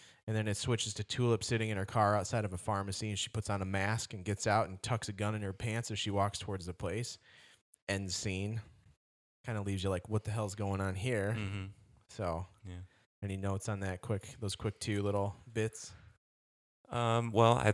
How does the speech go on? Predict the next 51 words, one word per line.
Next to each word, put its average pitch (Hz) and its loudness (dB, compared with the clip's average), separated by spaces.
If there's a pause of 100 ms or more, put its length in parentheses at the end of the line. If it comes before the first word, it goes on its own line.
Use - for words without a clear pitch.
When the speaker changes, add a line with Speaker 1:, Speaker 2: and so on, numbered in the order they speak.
(100)
Speaker 2:
I 104 10
realized 107 8
that 95 4
Jesse 104 6
didn't 98 4
go 95 8
in 95 6
and 85 2
pray 95 4
with 85 2
Tracy. - -2 (120)
<laughs> 120 6
Speaker 1:
Yeah. 117 6
Speaker 2:
Like, 117 12
like, 113 12
she 117 12
asked 131 12
him 113 6
to 95 4
do 117 10
that, 92 6
and 92 6
then 98 8
he's 95 8
like, 110 4
"No, 190 8
I'm 190 8
gonna 165 6
do 131 6
this 104 4
other 113 12
thing. 92 6
I'm 92 4
gonna 95 4
make 95 2
you 87 -4
forgive 87 4
this 85 4
guy 87 4
who 80 0
hurt 90 2
your 92 -4
family." 85 4 (420)
Speaker 1:
Well, 208 12
he, 185 6
Speaker 2:
So. 85 2
Speaker 1:
I, 180 8
I 151 8
mean, 160 6
his 139 4
in-, 131 -4